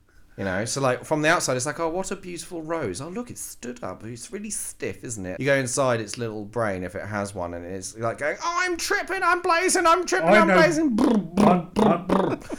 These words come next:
Speaker 1: It's like, "Oh my God, speed is going, oh my God, yeah, yeah, yeah." Then on the outside, it's like, "Look how beautiful it is."
Speaker 2: I know what I'm doing next time I host a dinner party. I'm going to be putting some Viagra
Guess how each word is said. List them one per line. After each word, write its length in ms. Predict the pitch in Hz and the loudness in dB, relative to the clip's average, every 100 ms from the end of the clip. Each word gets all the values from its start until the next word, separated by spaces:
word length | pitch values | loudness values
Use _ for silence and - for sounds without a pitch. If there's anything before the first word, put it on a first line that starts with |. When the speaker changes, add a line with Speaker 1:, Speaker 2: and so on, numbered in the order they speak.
| - | -10
Speaker 1:
It's 140 | - 277 | 0 4
like, 100 | 349 | 4
"Oh 100 | 392 | 4
my 100 | 392 | 4
God, 220 | 403 359 349 | 6 4 4
speed 380 | - 392 381 427 | 2 2 2 2
is 160 | 370 | 0
going, 140 | 392 381 | 0 0
oh 120 | 403 | 0
my 140 | 381 392 | 0 2
God, 220 | 403 349 381 | 2 2 2
yeah, 180 | 381 381 | 2 2
yeah, 220 | 370 339 - - - 392 381 392 370 359 370 349 359 | 2 0 -2 -4 0 2 4 4 2 4 4 4 4
yeah." 80 | 320 - - | 2 -4 -4
Then 140 | 147 | -2
on 120 | 139 131 | 0 0
the 60 | |
outside, 220 | 127 - - | 0 0 -2
it's 80 | |
like, 140 | 110 95 - 151 | -4 -6 -12 -20
"Look 200 | 175 - | -16 -14
how 80 | |
beautiful 420 | 180 110 117 - 123 | -12 -10 -10 -12 -20
it 40 | - - - | -20 -20 -10
is." 80 | 143 | -2
Speaker 2:
I 220 | 156 180 | 2 4
know 180 | 175 165 | 4 4
what 180 | 151 135 | 2 0
I'm 180 | 135 | 0
doing 240 | 131 127 123 | 2 2 2
next 260 | 127 123 | -2 -4
time 220 | - 120 117 | -4 0 0
I 100 | 107 | 2
host 280 | 113 113 107 | 0 0 -2
a 20 | |
dinner 220 | 110 101 | -4 -4
party. 580 | 90 85 85 - 90 85 _ _ _ _ | -6 -12 -12 -14 -14 -14 _ _ _ _
I'm 320 | 110 113 117 | -6 -2 -2
going 260 | 117 110 107 | -2 -4 -6
to 160 | - 107 | -8 -6
be 160 | 107 | -6
putting 340 | 104 123 139 131 | -4 -4 -4 -6
some 240 | - 120 | -6 -4
Viagra 640 | 117 113 110 101 - 92 | -2 -2 -2 -4 -8 -12